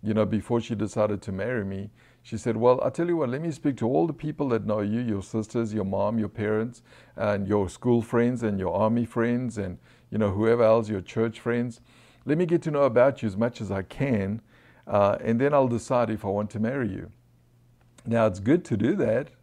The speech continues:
I mean, it'll help her to see what kind of a person I am, but ultimately, she had to get to know me in order to make her decision. Amen?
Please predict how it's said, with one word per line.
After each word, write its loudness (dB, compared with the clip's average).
I -4
mean, 0
it'll 0
help 2
her 0
to -8
see -6
what -2
kind -4
of -4
a -4
person -4
I -6
am, -8
but 2
ultimately, 4
she -4
had -2
to -12
get -4
to -6
know -4
me -2
in -4
order -4
to -12
make -8
her -6
decision. -8
Amen? -6